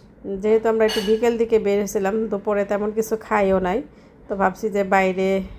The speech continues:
গিয়ে একবারে খাবো যেহেতু বের হব। তো এই তো, আহ, রায়ান হচ্ছে একটা, আহ, চিকেন আর রাইস বল নিল, আমি ফ্রাই নিলাম, এই আর কি মিলিয়ে জিলেতে নিলাম। তারপরে যে খেয়ে দিয়ে সন্ধ্যার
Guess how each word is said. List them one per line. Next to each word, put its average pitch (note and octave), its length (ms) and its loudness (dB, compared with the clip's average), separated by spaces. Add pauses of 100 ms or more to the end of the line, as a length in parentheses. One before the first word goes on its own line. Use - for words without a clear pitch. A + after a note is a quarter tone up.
(180)
গিয়ে G#3+ 200 4 (160)
একবারে F3+ 300 -4 (100)
খাবো F#3 260 0 (180)
যেহেতু F3+ 280 -6 (100)
বের F3+ 240 -4
হব। F#3 160 -4 (680)
তো - 60 -4 (120)
এই F3 140 -2
তো, F#3+ 140 -2
আহ, G3+ 80 -4 (840)
রায়ান F#3 340 0
হচ্ছে F#3 260 -6
একটা, F#3 200 -6 (580)
আহ, F#3+ 260 -4
চিকেন G3 380 -4
আর F#3+ 180 -4
রাইস F#3 260 0
বল F#3 180 -2 (120)
নিল, F#3 180 -4 (320)
আমি F#3 180 -4 (100)
ফ্রাই F#3 200 -2 (240)
নিলাম, F3+ 360 -4 (460)
এই F#3+ 100 -4 (120)
আর F3+ 160 -6
কি G3 80 -8 (120)
মিলিয়ে F3+ 260 -6
জিলেতে F#3 440 -6 (760)
নিলাম। A3 420 2 (240)
তারপরে F3+ 420 -4 (120)
যে A#3 100 2 (300)
খেয়ে F3+ 360 -4
দিয়ে G#3 160 2 (140)
সন্ধ্যার F3 400 -2